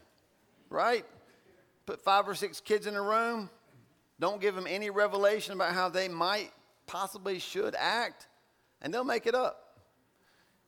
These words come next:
And it won't be peaceful, right? In Habakkuk chapter two, verse two, Habakkuk is one of those books in the Old Testament that you didn't know was in the Bible, but it is. God gave a command, and here's what it was. He said, "Write the vision down."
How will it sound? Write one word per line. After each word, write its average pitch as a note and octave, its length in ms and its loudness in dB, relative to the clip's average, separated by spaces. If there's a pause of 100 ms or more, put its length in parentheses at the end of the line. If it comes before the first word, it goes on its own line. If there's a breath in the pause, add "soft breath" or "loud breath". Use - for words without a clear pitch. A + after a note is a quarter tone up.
(160 soft breath)
And D3+ 100 -4
it G3 100 -4
won't G#3 200 -4
be G#3+ 80 -4
peaceful, G3 360 -6 (120)
right? G3+ 320 2 (1400 soft breath)
In F#3 120 0
Habakkuk G#3 520 4
chapter G3+ 320 2
two, G#3+ 380 2
verse F3+ 280 0
two, G#3 280 4
Habakkuk G3 500 2
is E3+ 160 -4
one G3 100 2
of F#3+ 60 0
those F#3 160 0
books G3+ 320 0
in F3+ 80 -4
the F3+ 80 -2
Old F#3+ 160 0
Testament F#3 380 0
that D#3 120 0
you D#3+ 100 -6
didn't F3+ 180 -4
know F3+ 100 2
was F3 180 -4
in E3+ 60 -2
the D#3+ 80 -4
Bible, F3 280 2
but D3 160 -2
it E3 120 -8
is. F3 400 -4 (2000 soft breath)
God D#3+ 280 4
gave F3+ 160 2
a E3+ 40 -8
command, F3+ 440 0
and C3 80 -4
here's D#3+ 180 -2
what E3 100 -2
it E3 80 -4
was. D#3 440 0
He E3 100 -6
said, D#3+ 240 -2
"Write D#3+ 540 0
the E3 80 -4
vision E3 420 -2
down." D3+ 500 0